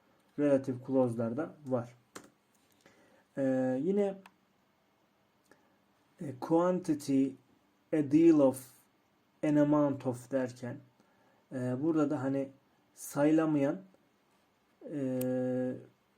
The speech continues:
nesnelerde arkadaşlar. Hani çok demek. Miners that inhale large quantity of dust. E, hani çok miktarda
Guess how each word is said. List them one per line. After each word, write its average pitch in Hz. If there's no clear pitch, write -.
nesnelerde 143
arkadaşlar. 113
Hani 123
çok 170
demek. 117
Miners 151
that 139
inhale 131
large 135
quantity 143
of 131
dust. -
E, 120
hani 131
çok -
miktarda 143